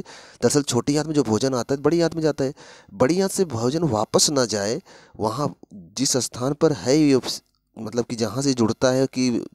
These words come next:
छोटी आंत से भोजन बड़ी आंत में जाए वापस ना लौट, लौटे, उस स्थान को बोलते हैं सीकम। मतलब सीकम वह, वह स्थान है जहाँ से छोटी आंत से भोजन बड़ी आंत में प्रवेश करता है,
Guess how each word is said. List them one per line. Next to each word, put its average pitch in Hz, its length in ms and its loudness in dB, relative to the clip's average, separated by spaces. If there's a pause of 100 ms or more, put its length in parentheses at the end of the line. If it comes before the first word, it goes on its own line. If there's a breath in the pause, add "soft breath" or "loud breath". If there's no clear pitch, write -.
छोटी 117 240 -2
आंत 117 100 -2
से 123 120 -2
भोजन 110 280 -2
बड़ी 110 220 0
आंत 107 160 -4
में 110 80 -8
जाए 113 140 0
वापस 107 360 2
ना 110 100 0
लौट, 104 260 -2 (320)
लौटे, 110 360 -2 (320 loud breath)
उस 123 140 -2
स्थान 98 280 -4
को 104 120 -2
बोलते 98 300 -2
हैं 151 80 -2
सीकम। 104 400 -4
मतलब 104 220 -2
सीकम 151 280 -4
वह, 143 160 -4
वह 123 200 -2
स्थान 120 300 -8
है 147 60 0
जहाँ 110 220 -2
से 135 140 -2
छोटी 117 300 -2
आंत 107 120 -2
से 104 100 -6
भोजन 101 240 -4
बड़ी 101 200 -2
आंत 90 180 -10
में 139 100 -2
प्रवेश 131 300 0
करता 80 300 -8
है, 82 140 -14